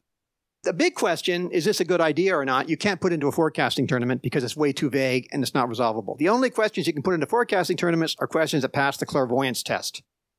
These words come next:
Passes the clairvoyance test, if I could hand the fo-, the, the question to a genuine clairvoyant, clairvoyant could peer into the future and then say, yes or no, it did or didn't happen.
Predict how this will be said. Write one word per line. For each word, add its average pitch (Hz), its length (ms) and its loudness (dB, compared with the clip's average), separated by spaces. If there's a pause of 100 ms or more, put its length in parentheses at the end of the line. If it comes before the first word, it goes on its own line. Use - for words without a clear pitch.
(140)
Passes 196 280 -2
the 180 60 0
clairvoyance 180 480 0
test, 180 240 0
if 156 80 -2
I 151 100 2
could 139 140 -2
hand 196 320 0
the 185 60 -2
fo-, - 340 -4
the, 139 200 -2
the 135 180 -2
question 180 440 -2
to - 80 -2
a 139 60 0
genuine 190 340 0
clairvoyant, 156 640 0 (480)
clairvoyant 190 420 0
could - 160 -4
peer 294 220 2
into 254 100 -2
the 196 80 -2
future 202 520 -2 (140)
and 147 120 2
then 180 100 2
say, 170 400 0 (180)
yes 196 320 0
or 190 120 2
no, 170 280 2
it 117 200 -4
did 165 180 2
or 143 80 2
didn't 143 240 0
happen. 127 440 -2